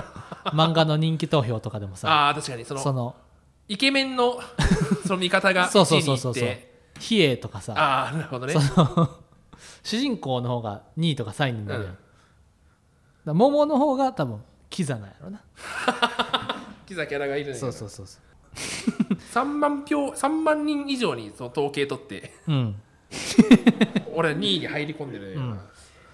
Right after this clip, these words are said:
Speaker 1: 写真付きのラ-、あれ、アンケートやったらまた話変わってくるけどな。
Speaker 2: あ、シ-、シール貼ってて、
Speaker 1: そうそうそう。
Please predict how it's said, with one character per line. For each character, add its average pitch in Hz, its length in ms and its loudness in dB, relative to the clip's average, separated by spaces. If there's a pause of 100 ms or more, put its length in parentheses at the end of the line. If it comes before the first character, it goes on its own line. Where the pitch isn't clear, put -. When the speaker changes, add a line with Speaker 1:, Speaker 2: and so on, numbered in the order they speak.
(300)
Speaker 1:
写 - 180 2
真 381 220 0
付 - 200 -4
き 349 40 0
の 320 140 6
ラ-、 277 240 0
あ 233 60 2
れ、 208 180 2
ア 214 80 -2
ン 208 80 -2
ケ 151 120 -4
ー - 60 -4
ト - 80 -10
や 120 40 -6
っ - 40 -20
た 117 100 -10
ら 120 60 -6
ま 135 100 -4
た - 60 -12
話 147 240 0
変 170 80 2
わ 156 40 6
っ - 40 2
て 156 80 0
く 131 80 -6
る - 60 -6
け 233 80 -10
ど - 40 -10
な。 202 40 -4
Speaker 2:
あ、 - 40 -4
シ-、 302 80 4
シ 233 40 2
ー 151 40 -6
ル 143 100 0
貼 151 60 -10
っ - 20 -14
て 214 60 -2
て、 - 180 -10
Speaker 1:
そ 185 140 -2
う 151 40 -4
そ 156 140 -2
う - 20 -8
そ 127 80 -4
う。 120 40 -4